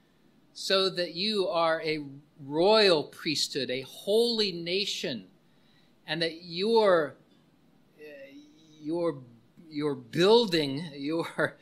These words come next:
your church, your, uh, your being edified in Christ is a witness to the watching world.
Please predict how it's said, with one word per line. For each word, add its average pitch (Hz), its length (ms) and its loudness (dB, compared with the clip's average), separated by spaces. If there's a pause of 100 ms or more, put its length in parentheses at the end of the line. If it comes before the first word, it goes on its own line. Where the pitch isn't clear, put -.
(220)
your 160 260 2
church, - 960 2 (220)
your, 131 320 -12 (240)
uh, 131 80 -14
your 123 200 -14 (360)
being 147 260 -6
edified 170 720 6
in 165 280 -2
Christ 196 600 -6
is 160 160 -10
a 180 100 -6
witness 202 540 -4
to 196 100 -8
the 175 100 -8
watching 202 500 -6
world. 214 460 -4